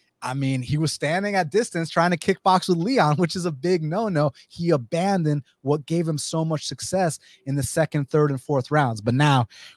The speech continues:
we gotta talk about this knockout, man, 'cause this wasn't just, you know, little flash knockdown, a little early stoppage. You know, you put the towel on his head and,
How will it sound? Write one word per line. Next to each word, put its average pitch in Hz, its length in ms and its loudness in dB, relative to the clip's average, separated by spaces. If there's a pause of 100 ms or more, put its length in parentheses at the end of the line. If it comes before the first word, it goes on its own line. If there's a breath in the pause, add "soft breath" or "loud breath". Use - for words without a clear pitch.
we 143 100 8
gotta 170 220 6
talk 147 240 2
about 131 180 0
this 110 140 -6
knockout, 123 400 -4
man, 123 180 -4
'cause 156 140 -4
this 240 140 -2
wasn't 202 280 0
just, 170 240 -2
you 156 60 -4
know, 139 240 0 (320 soft breath)
little 160 300 4
flash 147 580 0
knockdown, 139 460 -2
a 156 40 0
little 170 320 2
early 160 340 2
stoppage. 135 600 -2
You 143 60 -4
know, 143 80 2
you 147 120 2
put 170 200 2
the 143 80 4
towel 143 340 4
on 143 160 4
his 139 160 -2
head 135 240 2
and, 123 100 0